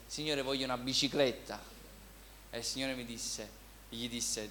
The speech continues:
"Devi chiedere in maniera specifica." Allora lui disse, "La bici, quanto era, doveva essere grande, che colore", e gli fu regalata proprio quella bici. In maniera specifica. Posso raccontarvi,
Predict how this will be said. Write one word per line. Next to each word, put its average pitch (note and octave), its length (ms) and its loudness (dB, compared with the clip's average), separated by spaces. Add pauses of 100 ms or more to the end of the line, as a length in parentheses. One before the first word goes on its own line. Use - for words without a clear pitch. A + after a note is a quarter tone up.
"Devi A#2 240 -4
chiedere C3 380 -2
in A#2+ 100 -6
maniera A#2 320 -4
specifica." G#2+ 600 -10
Allora C3 180 -6
lui B2 400 -4
disse, G2+ 260 -6
"La F#2+ 140 -8
bici, D3 600 -6 (440)
quanto G#2+ 320 -6
era, G#2+ 160 0
doveva A2+ 240 0
essere G#2 320 -4
grande, C#3+ 460 -4
che A2+ 180 -8
colore", D3 680 -6 (180)
e A2+ 60 -4
gli A#2 180 -6
fu D3+ 180 -6
regalata B2 560 -6
proprio A#2+ 300 -4
quella A2+ 260 -4
bici. G2 400 -8 (1040)
In D#3 140 0
maniera D#3+ 380 4
specifica. A2+ 640 -2 (540)
Posso C3+ 200 2
raccontarvi, C3+ 800 0